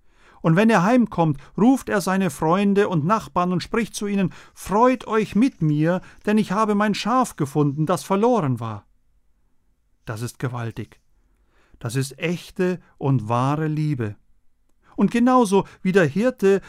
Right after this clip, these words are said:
dieses eine Schäflein als so wertvoll erachtet hat, es zu suchen, bis er es gefunden hat, so empfindet Gott für uns verlorene Menschen. Am Ende des Gleichnisses sagt der Herr Jesus:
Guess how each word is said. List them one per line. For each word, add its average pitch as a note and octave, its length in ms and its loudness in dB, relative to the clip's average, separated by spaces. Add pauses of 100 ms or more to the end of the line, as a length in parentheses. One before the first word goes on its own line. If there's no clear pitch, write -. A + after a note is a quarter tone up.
(140)
dieses G#3 280 -2
eine G#3+ 360 0
Schäflein G3 580 -2
als F#3 220 -6
so D#3 220 -2
wertvoll G3+ 440 -2
erachtet - 500 -4
hat, F3 180 -2 (300)
es - 240 -4
zu F#3 200 0
suchen, G3 540 2
bis A3 200 -2
er G3 100 2
es - 120 -2
gefunden F3 520 -2
hat, - 300 -6 (760)
so E3+ 320 0
empfindet F#3 600 -2
Gott - 240 -2
für D#3 200 -6
uns D3+ 220 -4
verlorene C3 560 -2
Menschen. A#2 480 -6 (1400)
Am C#3 160 -4
Ende D#3+ 340 0
des C#3+ 180 -6
Gleichnisses C#3+ 680 -4 (220)
sagt D3 320 -4
der B2+ 60 0
Herr C3+ 100 -2
Jesus: B2+ 640 -4